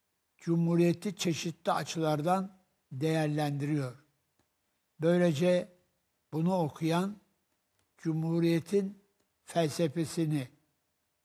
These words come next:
o felsefeyi öğrenince de o felsefe doğrultusunda yapılanları daha doğru, daha derinlemesine anlamış oluyor.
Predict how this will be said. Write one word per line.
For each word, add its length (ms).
o 100
felsefeyi 640
öğrenince 520
de 400
o 160
felsefe 680
doğrultusunda 1000
yapılanları 920
daha 300
doğru, 480
daha 260
derinlemesine 840
anlamış 440
oluyor. 280